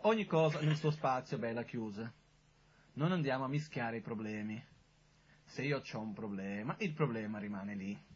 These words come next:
Va risolto, va risolto. Non è una cosa facile né ovvia quello che sto dicendo, eh? Però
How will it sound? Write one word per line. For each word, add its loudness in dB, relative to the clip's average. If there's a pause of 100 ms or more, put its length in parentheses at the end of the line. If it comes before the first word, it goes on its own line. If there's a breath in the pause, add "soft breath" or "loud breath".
(580)
Va -6
risolto, -2
va -6
risolto. -8 (460 soft breath)
Non -2
è 2
una -2
cosa -14
facile -12
né -6
ovvia -2
quello -12
che -14
sto -14
dicendo, -12
eh? -8 (920)
Però -4